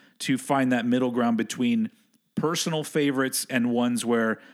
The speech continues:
I feel like as an album, it's good and where that would fall. So, um,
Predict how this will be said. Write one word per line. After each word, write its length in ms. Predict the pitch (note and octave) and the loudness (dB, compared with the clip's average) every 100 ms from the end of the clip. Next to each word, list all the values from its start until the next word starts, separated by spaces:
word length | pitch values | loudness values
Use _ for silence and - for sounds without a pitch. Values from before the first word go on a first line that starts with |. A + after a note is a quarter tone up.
| _ | _
I 100 | - | -8
feel 680 | A2+ - D3 C#3 C3 A#2+ A2 | -8 -4 0 2 2 0 0
like 220 | A#2 G#2+ | -2 -2
as 260 | A#2 A2+ G#2+ | -4 -4 -4
an 80 | A2 | -2
album, 680 | A#2+ A#2 A2 G#2 G2 F#2+ - _ - | 0 0 0 0 0 -2 -8 _ -6
it's 280 | G#2 - - - | -4 -4 -6 -6
good 440 | B2+ A2 G#2 F#2+ - _ _ | 0 0 0 -2 -10 _ _
and 240 | A#2 G#2 G#2 | -2 0 0
where 240 | G#2+ G#2+ | 0 2
that 180 | G#2 G2 | 0 0
would 140 | G2 | -4
fall. 480 | - B2+ A#2+ G2+ F#2 - - _ - - | -4 0 2 0 -4 -12 -20 _ -20 -8
So, 420 | - D#3 C#3 C#3 | -2 2 2 2
um, 320 | C#3 C3 C3 | 0 0 -2